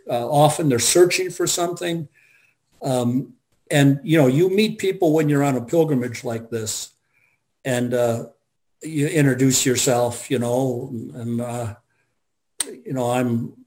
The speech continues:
I'm, uh, I'm Leroy from Australia." And, and your, and, and your first question is, it isn't, "Oh, well, what did you do there?" Or what, uh, you know, where you,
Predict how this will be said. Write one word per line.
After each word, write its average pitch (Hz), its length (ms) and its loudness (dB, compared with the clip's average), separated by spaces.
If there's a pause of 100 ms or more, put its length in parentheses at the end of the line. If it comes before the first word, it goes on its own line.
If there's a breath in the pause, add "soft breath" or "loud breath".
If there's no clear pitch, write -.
(160)
I'm, 120 340 -2
uh, 113 340 -2 (300)
I'm 135 220 4
Leroy 135 520 6
from 131 260 0
Australia." 123 800 0 (1200)
And, 139 280 2
and 160 140 6
your, 156 400 4
and, 156 280 2 (260)
and 160 100 2
your 165 120 6
first 254 320 4
question 160 760 -2 (120)
is, 165 460 -4
it 202 200 4
isn't, 190 340 6
"Oh, 196 220 6
well, 165 100 6
what 185 120 4
did 180 160 4
you 180 80 0
do 190 200 4
there?" 185 340 2
Or 101 260 -2
what, 127 220 2
uh, 143 160 2
you 151 140 0
know, 147 120 0
where 135 200 2
you, 151 220 -6